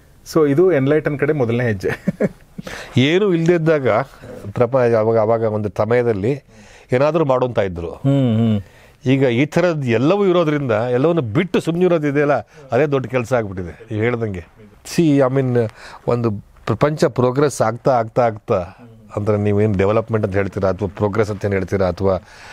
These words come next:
Speaker 2: ಆ, ಎಲ್ಲ ಒಂದ್ ಕಡೆ ನಿಮ್ಗೆ ದೂರ ಆಗ್ತಾ ಇದೀವಿ ಅನ್ಸುತ್ತೆ ಎಲ್ಲವಿಂದ ನಾವು. ಅಂದ್ರೆ, ಆ, ಈ ಜಂಜಾಟದಲ್ಲಿ ಸಿಕ್ಕಾಕೊಂಡ್ಬಿಟ್ಟಿದೆ. ಅದೇನೋ ಅದೇ ದೊ-, ನನಗೆ ದೊಡ್ಡ ಪ್ಲಸ್ ಪಾಯಿಂಟ್ ಅಂತ ಅನ್ಸಲ್ಲ ನೀವು ಹೇಳೋ ಪ್ರಕಾರ. ಈಗ ನೀವು ಮೊಬೈಲ್ ಹೇಳಿದ್ರಿ,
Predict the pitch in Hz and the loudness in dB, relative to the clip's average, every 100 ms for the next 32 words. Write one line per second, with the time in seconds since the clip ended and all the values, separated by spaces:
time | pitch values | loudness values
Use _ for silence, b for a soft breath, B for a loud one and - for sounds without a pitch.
0 | B - 104 110 113 113 113 120 170 156 | B -8 -2 0 2 2 2 0 0 0
1 | 127 139 135 123 117 110 107 123 - - | 0 0 0 0 0 0 0 -4 -14 -20
2 | 104 101 - - B B B B B B | -14 -14 -14 -20 B B B B B B
3 | - 107 117 147 147 120 120 110 104 92 | -6 2 4 4 2 0 0 0 -2 -4
4 | 80 85 87 101 104 90 87 87 87 87 | -4 -2 0 2 0 0 -2 -2 -4 -4
5 | 92 90 82 - 101 98 92 92 98 95 | -2 -4 -6 -8 -4 -2 0 0 0 0
6 | 95 107 127 123 120 - 117 - 104 101 | 0 2 0 0 -2 0 -2 -2 -2 2
7 | 98 123 143 117 113 101 110 113 135 117 | 2 2 2 0 0 0 0 0 0 0
8 | 117 151 131 120 - 139 123 107 98 92 | 0 0 0 -4 0 -2 -2 -4 -4 0
9 | 113 95 90 98 92 90 85 85 - 120 | 0 0 -2 -2 -2 -2 -4 -6 -12 -20
10 | B B B B B 120 104 104 101 104 | B B B B B -4 0 0 0 2
11 | 104 110 127 107 98 87 92 | 0 0 0 0 -2 -4 -8